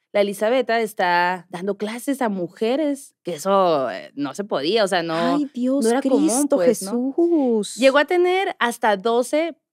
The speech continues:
Speaker 1: eh, alumnas.
Speaker 2: Güey, me encanta. Imagínate los chismitos que se aventaban.
Speaker 1: Y luego
Speaker 2: Porque obvio estás
Speaker 1: Pero sí.
Speaker 2: pintando, pero pues también platicas,
Speaker 1: Claro,
Speaker 2: ¿no? O
Speaker 1: pues
Speaker 2: sea,
Speaker 1: sí, claro.
Speaker 2: ¿cuál sería el chisme? ¿Qué tomaban?
Speaker 1: ¿Qué tomaban?
Speaker 2: ¿Cómo serían sus tazas, güey? ¿Cómo iban vestidas?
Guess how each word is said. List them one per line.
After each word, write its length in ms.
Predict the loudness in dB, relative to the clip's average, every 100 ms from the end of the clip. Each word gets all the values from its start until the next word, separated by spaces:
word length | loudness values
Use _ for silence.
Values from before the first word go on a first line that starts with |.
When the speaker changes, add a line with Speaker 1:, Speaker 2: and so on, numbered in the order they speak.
| -4
Speaker 1:
eh, 600 | 0 2 2 2 4 2
alumnas. 580 | 2 2 2 -2 -10 -12 -6
Speaker 2:
Güey, 720 | 2 4 6 6 4 2 0
me 120 | -2
encanta. 380 | -2 0 -2 0
Imagínate 540 | 0 2 2 0 2 2 2 -12 -2
los 240 | 2 2 4
chismitos 580 | 4 4 2 -2 -4
que 120 | -4 -4
se 100 | -2
aventaban. 480 | -2 -2 -2 0 0
Speaker 1:
Y 100 | -2
luego 440 | 0 0 0 2
Speaker 2:
Porque 200 | 2 4
obvio 180 | 6 4
estás 280 | 4 0 0
Speaker 1:
Pero 120 | -2 2
sí. 60 | 4
Speaker 2:
pintando, 380 | 4 2 -2 -4 _
pero 220 | 2 2 4
pues 220 | 0 0
también 340 | -2 0 0 2
platicas, 400 | -2 0 -4 0
Speaker 1:
Claro, 400 | 2 4 4 2
Speaker 2:
¿no? 80 | 2
O 40 |
Speaker 1:
pues 80 | 2
Speaker 2:
sea, 220 | 2 2
Speaker 1:
sí, 120 | 2
claro. 240 | 0 -4 0
Speaker 2:
¿cuál 120 | 0
sería 240 | 2 2 2
el 120 | 2
chisme? 500 | 2 4 4 0 -2
¿Qué 120 | -4
tomaban? 720 | -2 -2 0 2 2 2 0
Speaker 1:
¿Qué 60 | 0
tomaban? 340 | 0 -2 -2
Speaker 2:
¿Cómo 160 | 2 2
serían 280 | 4 4 4
sus 260 | 2 -2 0
tazas, 520 | 0 0 2 0 2
güey? 200 | 2 0
¿Cómo 260 | -2 0
iban 280 | 2 2 2
vestidas? 520 | 0 0 0 0 0